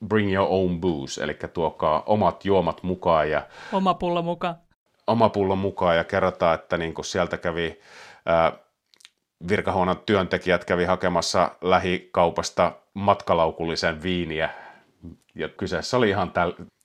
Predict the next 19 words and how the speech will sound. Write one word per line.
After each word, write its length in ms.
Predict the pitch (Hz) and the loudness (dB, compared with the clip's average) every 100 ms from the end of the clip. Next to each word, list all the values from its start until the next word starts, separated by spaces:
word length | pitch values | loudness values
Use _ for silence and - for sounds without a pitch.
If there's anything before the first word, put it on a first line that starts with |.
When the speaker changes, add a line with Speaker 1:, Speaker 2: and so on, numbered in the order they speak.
| - | -10
Speaker 1:
selkeästi 540 | - 87 85 80 90 | -4 -4 -4 -6 -8
niinku 300 | 78 76 82 | -10 -8 -8
illaistujaiset. 1000 | 78 85 73 73 - 71 65 69 73 - _ - - - | -4 -2 -4 -6 -10 -8 -8 -8 -12 -16 _ -20 -20 -8
Ja 160 | 101 101 | -2 -2
tää 300 | - - 104 | -2 2 4
epäoikeudenmukaisuuden 1200 | 123 127 104 92 98 90 92 87 87 92 87 87 | 4 6 6 6 2 -2 -2 0 0 0 -6 -4
tunne 300 | 101 95 87 | -2 -2 -2
siinä 300 | - 90 85 | -2 -4 -2
tilanteessa, 640 | 90 80 76 80 78 - | -2 -4 -2 -4 -2 -6
kun 180 | 85 82 | -6 -4
monet 400 | 87 95 85 - | -2 -2 -4 -4
ei 160 | 85 | -2
esimerkiksi 540 | 80 90 85 80 78 - | -2 -2 -4 -6 -8 -8
pystynyt 540 | 87 - 80 82 _ _ - | -8 -6 -8 -8 _ _ -2
tapaamaan 560 | 90 - 82 78 76 73 | -2 2 2 2 -2 -2
sukulaisiaan, 920 | 117 110 107 98 92 87 90 80 76 | -4 -2 2 6 6 4 0 0 0
ei 140 | 78 | -2
osallistumaan 640 | 80 92 80 76 - 78 78 | -2 0 0 -2 -4 -2 2
hautajaisiin. 1040 | 101 101 95 87 78 69 - 71 71 69 | 4 4 2 2 4 2 0 -4 -4 -8